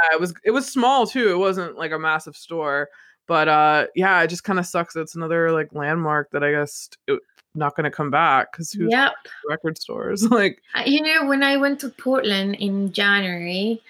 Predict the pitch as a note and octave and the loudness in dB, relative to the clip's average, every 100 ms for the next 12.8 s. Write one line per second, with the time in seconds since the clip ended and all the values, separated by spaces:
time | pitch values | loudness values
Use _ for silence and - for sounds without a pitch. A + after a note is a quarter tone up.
0 | - - A3 G#3+ A3 G#3+ - G#3+ G3+ G#3 | -18 0 2 4 4 0 -4 0 2 2
1 | G#3+ G#3+ G3+ - F#3+ F#3 F3+ G3 G3 C4+ | 0 -4 -6 -6 -6 -4 -2 -2 -2 0
2 | C4+ A#3+ A#3 A#3 A3 G3 G3+ A3 G3 G3 | 2 4 2 2 2 2 2 2 2 0
3 | G3 G#3+ A3 B3+ B3 A3 A3 G#3+ G#3 - | 0 2 4 2 0 -2 0 2 0 0
4 | G#3+ G3 F#3 - G3+ F3+ F#3 F#3 - - | 0 0 -4 -6 -8 -6 -4 -4 -6 -4
5 | G3 - G3+ F#3 F3+ - F#3 A3 E4+ - | -4 -4 -10 -10 -12 -6 -2 -2 -2 -8
6 | _ - G3+ G#3 A3 - - E3+ G#3 D3+ | _ -6 0 4 2 2 0 4 6 4
7 | C#3+ F3 - A#3 B3 A#3+ A#3+ A#3 A3+ G#3+ | 2 0 0 2 4 4 4 0 0 -2
8 | A3 A3 F#3+ G3+ G3 A3+ G3 G3+ A3+ A3+ | 2 2 2 -2 -2 -2 -2 0 2 2
9 | A3+ A3 - G3+ F#3 F#3 - G3 G3+ G3 | 0 -2 -2 0 0 -2 -4 -4 -4 -4
10 | G3+ G#3+ A3+ G#3 G3+ - - D#3+ G3 F#3 | -2 0 2 0 -2 -8 -8 -10 -4 -2
11 | C#3 F#3+ F#3+ A3 B3 A#3 A3 G#3 G#3+ A3+ | -2 -4 -2 2 4 4 4 0 0 2
12 | G#3 - G#3 F#3+ F#3+ G3 G3 | 2 0 -2 -2 -2 0 -2